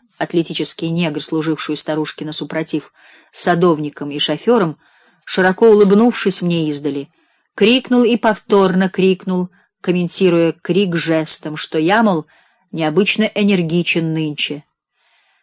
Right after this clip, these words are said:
Дурак-пёс, принадлежавший соседу нашему разбогатевшему трепишнику, бросился догонять синий автомобиль, не Шарлоттин.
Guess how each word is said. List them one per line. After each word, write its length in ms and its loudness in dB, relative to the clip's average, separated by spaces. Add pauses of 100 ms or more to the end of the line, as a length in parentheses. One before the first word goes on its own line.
(140)
Дурак-пёс, 840 2
принадлежавший 720 2
соседу 520 0
нашему 580 0
разбогатевшему 880 -2
трепишнику, 840 -6 (360)
бросился 440 2
догонять 420 2
синий 260 4
автомобиль, 680 2 (200)
не 260 0
Шарлоттин. 960 -2